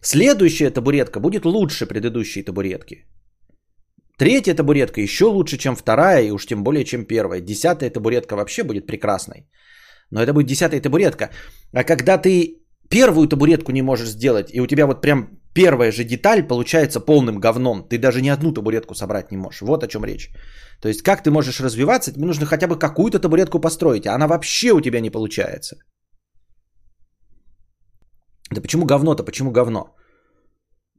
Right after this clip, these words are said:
Потому что, э, смотри, я начал писать, почему говно, объясняю.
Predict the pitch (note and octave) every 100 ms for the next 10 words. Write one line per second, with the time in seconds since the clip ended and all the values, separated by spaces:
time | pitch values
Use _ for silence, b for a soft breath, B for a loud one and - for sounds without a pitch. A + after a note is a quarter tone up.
0 | _ _ - D#3 E3 G#3 A#3 A3+ A3 G#3+
1 | F#3 - D#3+ F#3 F#3+ E3+ D3+ F3+ E3+ D#3+
2 | E3 A3 A3 A#2+ C#3 A#2 A2+ G#2 G2 G#2
3 | G#2 -